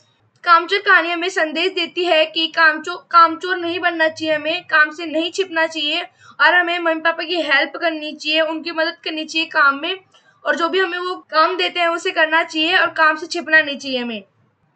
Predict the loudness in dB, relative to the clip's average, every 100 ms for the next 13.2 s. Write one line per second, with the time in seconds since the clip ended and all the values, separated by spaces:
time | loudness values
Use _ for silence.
0 | _ -20 -14 -4 -4 -4 -6 -4 -4 -4
1 | -2 -2 -2 -4 -6 -12 _ _ _ _
2 | _ -10 -8 -2 -2 -2 -4 0 0 2
3 | 2 2 0 0 0 0 -2 -8 -10 -6
4 | -6 2 6 6 2 -4 2 4 2 2
5 | 2 2 0 2 2 0 -10 -10 -2 -2
6 | -2 -6 -4 -4 -4 0 0 0 -2 -6
7 | -6 -10 _ _ -20 _ _ _ -20 -6
8 | -2 2 2 2 -2 -2 0 0 0 0
9 | -2 -2 -2 2 2 2 -4 -10 -12 _
10 | -8 -6 -6 -6 -4 -6 -2 -2 0 0
11 | -2 -4 -6 -10 -2 0 0 -2 -6 -4
12 | -4 -6 -4 0 0 0 -8 -4 -2 0
13 | 0 -2